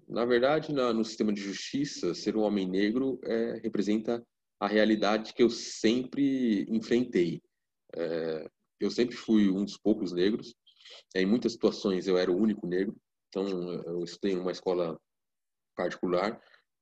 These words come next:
porque minha mãe lecionava lá, então eu estudava gratuitamente. É, em muitos anos da escola, eu era o único, é, aluno negro.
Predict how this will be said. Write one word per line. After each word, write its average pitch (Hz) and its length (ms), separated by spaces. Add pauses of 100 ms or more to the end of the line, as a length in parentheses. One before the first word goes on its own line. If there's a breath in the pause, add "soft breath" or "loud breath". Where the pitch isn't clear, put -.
(220)
porque - 160
minha 87 140
mãe 87 180
lecionava 85 680
lá, 87 220
então 101 160
eu 82 80
estudava 85 320
gratuitamente. 90 840 (400)
É, 82 380 (520)
em 101 160
muitos 101 600
anos 90 300
da 87 100
escola, 95 400
eu 101 140
era 95 160
o 90 40
único, 87 760
é, 82 220
aluno 85 300
negro. 104 400